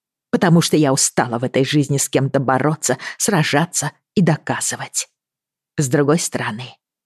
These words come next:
восставал во мне колос из красной ярости — обещавший, что я не доставлю, сука, Ариду такого удовольствия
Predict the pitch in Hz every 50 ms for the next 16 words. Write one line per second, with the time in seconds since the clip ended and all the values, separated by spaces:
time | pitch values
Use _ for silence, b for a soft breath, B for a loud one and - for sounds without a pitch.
0 | _ _ _ _ _ _ - 170 196 - - - 180 165 165 160 151 143 151 143
1 | 147 147 143 - - 143 139 139 139 - - 135 - - - 135 135 - - -
2 | 127 143 135 123 131 135 120 117 - - - - - - - - - _ _ _
3 | _ _ _ _ _ _ _ - - 185 180 175 - - 196 165 - - 175 -
4 | - - 160 156 151 151 151 147 156 147 - - - 180 139 120 120 120 120 -
5 | - - 147 135 - 151 139 - - 160 151 147 151 143 131 143 131 - 131 -
6 | - 139 135 123 127 127 131 127 131 127 123 120 135 135 131 - - - 135 127
7 | 127 120 123